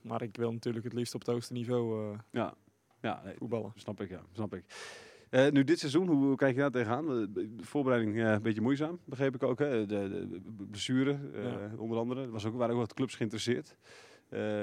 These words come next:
Speaker 2: het vertelde ook, eh, Lucie nog net, wat, wat clubs waren dat eigenlijk? Wie, wie, eh?
Speaker 1: Eh, een club uit Denemarken
Speaker 2: Ja.
Speaker 1: en, eh, Sparta was geïnteresseerd.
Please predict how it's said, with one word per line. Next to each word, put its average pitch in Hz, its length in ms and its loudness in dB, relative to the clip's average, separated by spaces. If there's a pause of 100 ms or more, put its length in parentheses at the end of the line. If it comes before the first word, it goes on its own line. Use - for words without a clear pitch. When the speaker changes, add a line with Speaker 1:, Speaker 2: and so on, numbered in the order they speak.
Speaker 2:
het 92 300 -6
vertelde 110 300 -2
ook, 107 120 -4
eh, 98 160 -4
Lucie 110 280 -6
nog 127 120 -2
net, 123 120 0
wat, 120 240 0
wat 147 160 0
clubs 151 180 -4
waren 160 180 0
dat 135 120 -2
eigenlijk? 175 340 -8
Wie, 127 220 -6
wie, 127 320 -2
eh? 127 60 -4 (1120)
Speaker 1:
Eh, 135 80 -2 (280)
een 147 120 -16
club 147 220 0
uit 135 160 4
Denemarken 147 640 4 (180)
Speaker 2:
Ja. 117 160 4
Speaker 1:
en, 123 160 0
eh, 117 400 -2 (180)
Sparta 131 680 0
was - 220 -10
geïnteresseerd. 123 640 -6